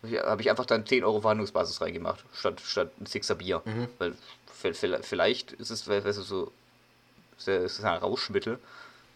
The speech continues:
Speaker 1: ähm, dass, dass
Speaker 2: Ja,
Speaker 1: sie das
Speaker 2: okay.
Speaker 1: nicht wollen. Aber das fand ich komisch, weil ich hab schon ganz viele Anzeigen gesehen, wo irgendwie so, weißt du, für, für so einen Kasten oder so.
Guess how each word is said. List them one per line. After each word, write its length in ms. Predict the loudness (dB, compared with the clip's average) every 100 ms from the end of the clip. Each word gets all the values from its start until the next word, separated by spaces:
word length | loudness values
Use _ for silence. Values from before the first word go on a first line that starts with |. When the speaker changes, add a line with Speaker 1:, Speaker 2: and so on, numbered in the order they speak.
| -4
Speaker 1:
ähm, 460 | -2 -2 -4 -8 -12 _ _ _ _ -4
dass, 140 | -2
dass 100 | 2
Speaker 2:
Ja, 100 | 4
Speaker 1:
sie 40 | 4
das 80 | 2
Speaker 2:
okay. 60 |
Speaker 1:
nicht 80 | 0
wollen. 240 | 4 2 0 _ _ _ _ _ _ _ _ _
Aber 80 | -2
das 60 | 0
fand 100 | 0
ich 60 | -2
komisch, 300 | 0 0 -2
weil 80 | -6
ich 120 | -4
hab 80 | -4
schon 140 | -2
ganz 160 | -4 -4
viele 220 | -4 -2
Anzeigen 360 | -2 -2 -4 -4
gesehen, 300 | -4 -2 -2
wo 80 | -4
irgendwie 360 | -4 -6 -10 -12 _ _ _ _ _ -10
so, 260 | 0 2
weißt 300 | 2 -4 -4
du, 60 | -6 -8
für, 120 | -10 -12 -14
für 160 | -6 -4
so 80 | -4
einen 100 | 0
Kasten 340 | -2 -2 -6
oder 180 | -4 -2
so. 180 | -4